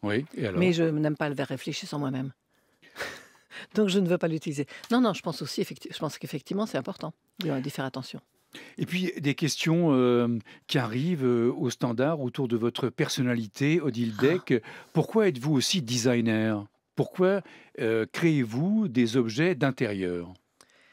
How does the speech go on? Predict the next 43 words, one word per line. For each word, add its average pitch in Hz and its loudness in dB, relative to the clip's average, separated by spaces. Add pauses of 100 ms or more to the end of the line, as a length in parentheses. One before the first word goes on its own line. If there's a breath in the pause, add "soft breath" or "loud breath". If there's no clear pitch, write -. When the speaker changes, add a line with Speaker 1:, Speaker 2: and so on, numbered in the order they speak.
(360 soft breath)
Speaker 2:
Parce - -4
que 302 -2
l'architecture, 262 -2
c'est 170 -4
un 151 0
tout, - -12
c'est - -2
une 185 2
globalité. 170 0
C'est 156 0
pas, 156 0
c'est - -6
pas 165 0
quelque 160 -2
chose 208 0
qui - -4
se - -4
limite 180 0
à, 135 -2
au, 143 2
à - 2
la 151 0
paroi, 160 0
au 160 -6
mur 165 2
extérieur. 208 -4 (420 loud breath)
Ça 156 -2
va 160 2
de 151 -2
l'extérieur 160 -2
jusqu'à 160 -4
l'intérieur, 147 -4
jusqu'à, 156 -6
jusqu'au 185 -10
plus - -14
petit - -6
objet. 208 -4 (440 loud breath)
C'est 165 0
même 180 2
Frank - -4
Lloyd 170 2
Wright, 226 -2
euh, 131 -2